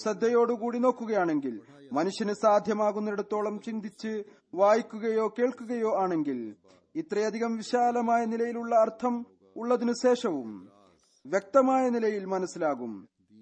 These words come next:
ഈ ആരോപണം, അതായത് ഇസ്ലാം ദീനിനെ ഫലപ്രയോഗത്തിലൂടെ പ്രചരിപ്പിക്കുന്നതിന് വേണ്ടി വാളെടുത്തു എന്നത് അങ്ങേയറ്റം ലജ്ജാകരവും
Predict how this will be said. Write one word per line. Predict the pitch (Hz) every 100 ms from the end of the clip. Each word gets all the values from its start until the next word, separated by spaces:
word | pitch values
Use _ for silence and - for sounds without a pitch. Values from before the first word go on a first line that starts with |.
| 110
ഈ | 151 196
ആരോപണം, | 202 202 208 196 196 202 208 196 _ _ 147
അതായത് | 165 202 208 196
ഇസ്ലാം | 208 190 208 214 208 196 _ _ 143
ദീനിനെ | 175 202 208 208 208 208 202 131 147 _ 107 147
ഫലപ്രയോഗത്തിലൂടെ | 190 214 214 214 208 208 226 214 214
പ്രചരിപ്പിക്കുന്നതിന് | 220 214 202 233 233 233 226 220 220
വേണ്ടി | 220 226
വാളെടുത്തു | 220 233 247 233 - 226
എന്നത് | 185 165 143 117 _ _ 101
അങ്ങേയറ്റം | 170 196 202 202 208 202 202 185 _ -
ലജ്ജാകരവും | 170 175 208 202 202 202 190 185 165 120